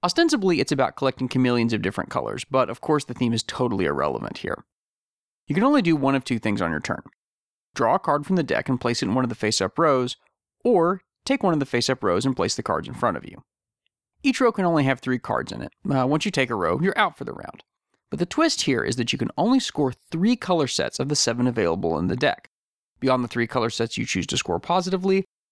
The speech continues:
all of your other cards count against you, and that's the game. So why is it fun? Because of the emergence.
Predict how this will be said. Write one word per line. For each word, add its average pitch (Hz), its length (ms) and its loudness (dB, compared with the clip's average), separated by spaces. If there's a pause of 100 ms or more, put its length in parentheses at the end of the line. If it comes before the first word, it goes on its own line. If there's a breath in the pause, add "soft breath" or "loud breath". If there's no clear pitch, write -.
all 151 160 0
of 202 60 -2
your 220 220 -2
other 214 200 2
cards 127 420 -2
count - 360 -2 (180)
against 127 640 -2
you, 64 300 -4 (280 loud breath)
and 131 160 2
that's 202 220 0
the 233 120 -4
game. 196 500 -2 (720)
So - 160 -2
why 143 180 2
is 156 140 0
it - 120 -6
fun? 233 340 2 (300)
Because 143 300 0
of 143 140 0
the 131 100 4
emergence. 98 800 0